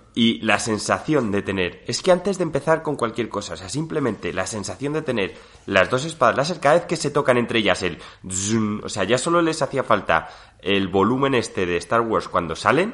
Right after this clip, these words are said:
es que eso ya es increíble, tío. O sea, cualquier experiencia que empieza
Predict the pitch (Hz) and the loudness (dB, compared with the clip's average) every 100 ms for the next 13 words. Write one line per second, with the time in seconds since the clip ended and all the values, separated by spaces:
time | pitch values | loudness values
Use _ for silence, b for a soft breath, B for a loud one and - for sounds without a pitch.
0 | - b b b _ 147 - 160 160 147 | -8 b b b _ -4 -2 -2 0 0
1 | 139 123 90 85 80 78 78 78 - 87 | 0 -4 -4 -6 -6 -10 -12 -10 -4 0
2 | 104 101 151 170 170 123 104 90 80 - | 2 0 0 -2 0 -2 0 0 0 -2
3 | B B - 104 98 135 139 - 80 | B B 2 4 4 4 4 2 -4